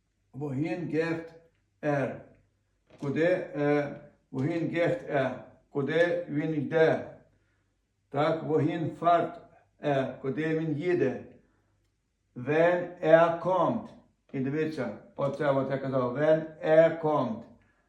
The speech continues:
А якщо ер сюди заходить за комт, ми вже маємо ван КОМТ е. Розумієте? Оця, е, літера міняється.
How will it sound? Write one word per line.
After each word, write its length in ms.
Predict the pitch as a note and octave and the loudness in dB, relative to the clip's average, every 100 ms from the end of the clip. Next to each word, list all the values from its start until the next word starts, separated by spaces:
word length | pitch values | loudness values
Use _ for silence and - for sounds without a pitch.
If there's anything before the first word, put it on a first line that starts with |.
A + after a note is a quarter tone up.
| _ _ | _ _
А 420 | C3+ C3+ C3+ C3 C3 - - _ _ _ _ | 0 2 4 2 -2 -12 -20 _ _ _ _
якщо 640 | - C3+ - D#3 D3+ - - - _ _ _ _ | -6 -6 0 2 2 0 -12 -20 _ _ _ _
ер 300 | D#3+ D#3 D3+ | 2 2 2
сюди 220 | D3 C#3 | -2 0
заходить 640 | D3+ D3+ C3+ D3+ D3 C#3 C3 | 2 2 0 -2 -2 -2 -2
за 140 | C3+ | -4
комт, 500 | - D#3 G#3 B3 - - _ _ _ _ _ _ | -2 0 2 0 -4 -16 _ _ _ _ _ _
ми 140 | C#3 D3 | -2 0
вже 120 | C#3+ | 0
маємо 500 | D3 D3+ D3 C#3+ C3 | -2 0 0 0 0
ван 520 | C#3+ E3+ E3+ A2+ G2+ - _ _ | 4 2 2 -2 -6 -14 _ _
КОМТ 380 | - D3 C3+ B2 - - | -4 0 0 -2 -6 -4
е. 400 | C3+ B2 G#2+ - - _ _ _ _ _ _ _ _ _ _ _ _ _ _ _ _ _ _ _ _ _ _ _ _ _ _ _ - | 0 0 -2 -8 -18 _ _ _ _ _ _ _ _ _ _ _ _ _ _ _ _ _ _ _ _ _ _ _ _ _ _ _ -14
Розумієте? 760 | A#2 C3 D3 F3 E3 C#3+ - | -8 -2 0 0 -2 -4 -6
Оця, 580 | C3+ B2+ D3 C#3 C#3 C#3 C#3 | -8 -6 -2 0 0 -2 -4
е, 420 | B2+ B2+ - - | -4 -4 -6 -4
літера 360 | D3 D#3 D3 | -4 -2 -2
міняється. 720 | C#3+ D3 D3+ C#3 B2 - A#2 | 0 2 2 2 0 -6 -10